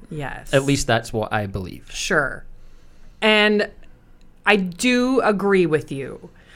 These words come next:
Speaker 1: And I do believe that I jumped the gun on saying, "No, they're not completely different." I can agree, though, that they have different,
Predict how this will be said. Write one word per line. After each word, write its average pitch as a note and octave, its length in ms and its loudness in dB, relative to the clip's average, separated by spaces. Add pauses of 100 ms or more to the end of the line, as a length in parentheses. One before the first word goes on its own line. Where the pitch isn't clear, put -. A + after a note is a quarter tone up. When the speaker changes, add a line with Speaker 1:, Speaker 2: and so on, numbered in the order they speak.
(580)
Speaker 1:
And F3 800 0
I E3+ 140 2
do E3+ 340 -2
believe A#3 320 0
that F3+ 120 2
I E3+ 60 4
jumped E3 280 -2
the F3 100 -2
gun D3+ 220 0
on D3 160 -4
saying, D3 440 -4
"No, D#3+ 680 4
they're D#3+ 260 -4
not D#3 840 -2
completely E3 480 -4
different." C#3 560 -12
I F#3 140 4 (160)
can B3 840 0 (880)
agree, A3 640 2
though, C4+ 560 2 (180)
that E3 460 -4
they F3+ 680 0 (420)
have E3 300 -2
different, F3+ 840 -2